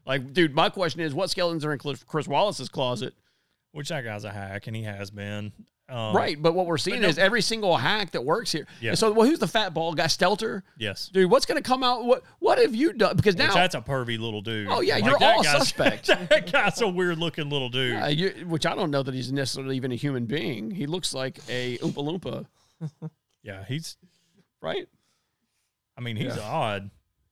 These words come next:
Speaker 1: Yeah, he
Speaker 2: He's,
Speaker 1: is.
Speaker 2: he's
Speaker 1: He's
Speaker 2: like,
Speaker 1: creepy.
Speaker 2: uh, yeah, and he may be like Zuckerberg status with his weird-looking, kinda odd gaze, and he, like, yeah, he,
Speaker 1: Th-,
Speaker 2: he may
Speaker 1: this
Speaker 2: be
Speaker 1: is
Speaker 2: part,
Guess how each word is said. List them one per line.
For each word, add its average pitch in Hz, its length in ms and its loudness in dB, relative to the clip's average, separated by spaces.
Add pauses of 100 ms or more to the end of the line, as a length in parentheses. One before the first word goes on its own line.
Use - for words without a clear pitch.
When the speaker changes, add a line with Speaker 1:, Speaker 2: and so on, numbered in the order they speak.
Speaker 1:
Yeah, 185 240 0
he 160 120 4
Speaker 2:
He's, 160 100 2
Speaker 1:
is. - 60 -2
Speaker 2:
he's 170 100 -2
Speaker 1:
He's 294 160 0
Speaker 2:
like, 190 220 0
Speaker 1:
creepy. 117 160 -6
Speaker 2:
uh, 185 100 -4
yeah, 185 300 0
and 139 180 -2
he 185 100 -2
may 220 200 -2
be 156 160 -2
like 120 220 -6
Zuckerberg 107 680 -4
status 107 540 -6
with 120 160 -8
his 123 200 -8
weird-looking, 120 1080 -6 (640)
kinda 127 340 -6 (140)
odd 127 360 -4
gaze, 123 580 -4
and 113 160 -8
he, 120 260 -16 (140)
like, 113 280 -10 (540)
yeah, 127 160 -4
he, 185 140 0
Speaker 1:
Th-, 196 200 4
Speaker 2:
he - 60 -2
may 190 80 2
Speaker 1:
this 202 160 2
Speaker 2:
be 208 60 0
Speaker 1:
is 143 140 0
Speaker 2:
part, 135 260 0